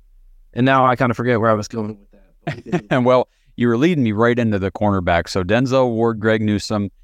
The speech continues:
Speaker 2: your two starters obviously not playing. Martin Emerson will not play. Uh, A J Green, I doubt A J Green plays. I, I mean, he's listed as the backup to Denzel Ward on the first depth chart. I don't think he plays. He's,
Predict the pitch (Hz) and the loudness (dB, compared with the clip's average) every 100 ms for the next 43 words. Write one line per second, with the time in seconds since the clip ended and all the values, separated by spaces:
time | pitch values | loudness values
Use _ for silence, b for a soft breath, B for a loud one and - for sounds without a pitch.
0 | - - - 101 - 101 98 92 92 87 | -16 -12 -4 -4 2 2 4 2 0 0
1 | 98 90 85 87 80 90 101 101 98 - | -2 -2 -2 -4 -4 -2 -2 -2 -4 -4
2 | 95 85 95 95 82 - 71 - _ _ | -6 -4 -2 0 0 -2 -6 -6 _ _
3 | _ _ _ 95 90 - 113 120 120 117 | _ _ _ 0 0 0 0 0 0 0
4 | 104 107 113 113 - 101 95 101 82 _ | 0 0 0 -2 -2 -2 -2 -2 -8 _
5 | - 101 107 120 123 - 120 117 110 110 | -6 -2 2 0 -2 -4 -4 -2 0 0
6 | 101 101 92 85 78 76 90 92 90 92 | 0 0 -2 -4 -4 0 -2 0 -2 -2
7 | 107 110 110 - 101 98 90 90 98 95 | -2 0 -2 0 0 0 0 -4 -2 0
8 | - 101 - 95 95 92 90 92 107 117 | 0 -2 -2 -2 0 0 0 0 0 0
9 | 117 - - - - - 101 98 107 90 | -2 -10 -20 -20 -20 -6 -4 -2 -2 0
10 | 107 98 107 104 92 95 95 92 85 87 | 0 0 0 0 0 -2 -2 -4 -6 -8
11 | - 80 80 - 104 | -6 -6 -6 -6 -8